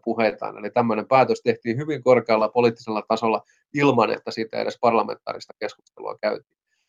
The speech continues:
Niin sitä mietin, että kuinka iso uskottavuuslommo tästä nyt sitten tulee mahdollisesti unionille koitumaan. Ja sitten toinen juttu on se, että kyllä, ö,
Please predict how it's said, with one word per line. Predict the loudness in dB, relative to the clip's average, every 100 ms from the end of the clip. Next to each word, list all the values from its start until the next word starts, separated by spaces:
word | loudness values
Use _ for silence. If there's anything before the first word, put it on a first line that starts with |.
| _
Niin | -4
sitä | -2 2 2
mietin, | 4 2 4 2
että | 0
kuinka | -2 0 0 0 0
iso | 0 2 4 4
uskottavuuslommo | 0 -2 -2 -2 -2 -2 0 2 0 0
tästä | 0 0
nyt | -2 -2
sitten | -4 -6 -2
tulee | 2 6 4 2 -6 _
mahdollisesti | 2 4 2 0 -6 -8 -8 -6
unionille | -4 0 -2 -2 -4 -6 _ _ _ _ _
koitumaan. | 6 6 4 4 4 4 -2 _ _ _ _ _ -8
Ja | -2
sitten | 0 2 0 2 2
toinen | 4 4 2
juttu | 0 -2
on | -4 2
se, | 2 2
että | -2 -4 -4 -6 _ _
kyllä, | 4 4 4 _ _ 2
ö, | 4 4